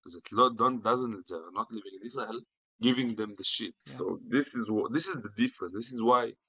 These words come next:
Speaker 1: living in a Jewish state is completely different than living
Speaker 2: Wow.
Speaker 1: in, in the U S, for example.
Speaker 2: Yeah. Also, a lot of the news outlets, a lot of the news companies that are in Israel,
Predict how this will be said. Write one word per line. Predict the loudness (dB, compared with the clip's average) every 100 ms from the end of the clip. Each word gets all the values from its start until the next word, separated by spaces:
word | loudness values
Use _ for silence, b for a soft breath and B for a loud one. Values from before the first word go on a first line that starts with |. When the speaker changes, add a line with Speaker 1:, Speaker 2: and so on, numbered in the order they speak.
| -6
Speaker 1:
living | -2 0
in | 0
a | -2
Jewish | 0 2 2
state | 0 -4 -4
is | -10
completely | -10 -12 -12 -8 -4 -2 0
different | 0 0 -4 -10 -10 _
than | -4 -2 -2 -2
living | 2 4 2
Speaker 2:
Wow. | 0
Speaker 1:
in, | -4 -10 -14 -10
in | -4
the | 0
U | 2 4 2
S, | 0
for | -6 -8
example. | -6 -4 -4 -6 -10 _ _ _ _
Speaker 2:
Yeah. | -16 -14 -14 -18 _ _ _ _
Also, | 0 2 2 2
a | 4
lot | 4 4 4
of | 0
the | 0 2 2 -2 -8 b b b -4
news | 0 4 4 4 4 2
outlets, | 0 0 -2 -2 -2
a | 0
lot | 2 2
of | 0 -2
the | 0 2
news | 2 2 0
companies | -4 -2 2 2 2
that | -2 0
are | 0 2
in | 2
Israel, | 0 0 2 2 2 0